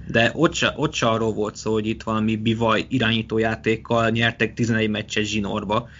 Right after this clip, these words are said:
és ezt simán látom ebbe a Broncosba is. És ez alapján meg szerintem ott vannak a húsz legjobb csapat között. Nyilván, hogyha lenne egy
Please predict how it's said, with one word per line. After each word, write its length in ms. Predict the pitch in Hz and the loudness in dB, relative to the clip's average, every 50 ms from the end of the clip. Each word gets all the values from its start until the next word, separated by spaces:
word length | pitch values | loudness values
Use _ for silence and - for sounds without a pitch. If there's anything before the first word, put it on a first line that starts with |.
| - - - | -20 -10 -6
és 180 | - 107 - | -6 -6 0
ezt 300 | - 131 143 - - - | 2 2 2 2 0 -4
simán 340 | - - - 151 123 113 113 | -2 0 4 4 4 4 4
látom 300 | 113 110 110 113 113 110 | 2 0 0 -2 -4 -4
ebbe 220 | 113 110 107 107 113 | -4 -4 -2 -2 -4
a 60 | 110 | -2
Broncosba 600 | 104 113 110 110 107 - 76 98 104 - - 92 | -2 -2 -2 -2 -2 -4 -6 -6 -6 -4 -4 -4
is. 360 | 73 69 - - - - - - - - - - - - - - - _ _ _ | -4 -4 -6 -8 -8 -10 -14 -18 -20 -20 -20 -20 -20 -20 -20 -20 -20 _ _ _
És 180 | 117 110 - - | -6 -6 -4 -2
ez 160 | - 131 127 | 0 2 4
alapján 380 | 135 135 135 135 135 - 139 135 | 4 4 4 2 2 2 2 2
meg 140 | 135 135 - | 2 0 0
szerintem 420 | - 139 135 131 131 131 127 - - | -2 -2 -2 0 2 0 0 0 -2
ott 200 | 120 135 131 - | -4 -6 -4 -4
vannak 320 | - 104 107 107 107 - | -6 -6 -4 -6 -4 -4
a 240 | 104 107 104 107 - - | -4 -4 -4 -4 -8 -4
húsz 300 | - 117 113 110 - - | -2 -2 -2 -2 -2 -2
legjobb 320 | 110 104 107 104 107 101 - | -2 -2 -2 -2 -4 -6 -4
csapat 380 | - - - - 101 - - - | -6 -6 -4 -4 -6 -8 -8 -4
között. 500 | - 110 98 101 113 135 127 - - - - - - - - - - - - - - | -2 -2 2 2 2 0 0 -4 -10 -20 -20 -20 -20 -20 -20 -20 -20 -20 -20 -10 -2
Nyilván, 320 | - 143 147 131 117 113 | 2 4 6 6 6 6
hogyha 240 | 117 120 117 - 120 | 4 2 2 2 4
lenne 300 | 123 127 127 123 117 113 | 4 6 4 4 4 4
egy 260 | 110 110 107 - - | 4 2 0 -2 -6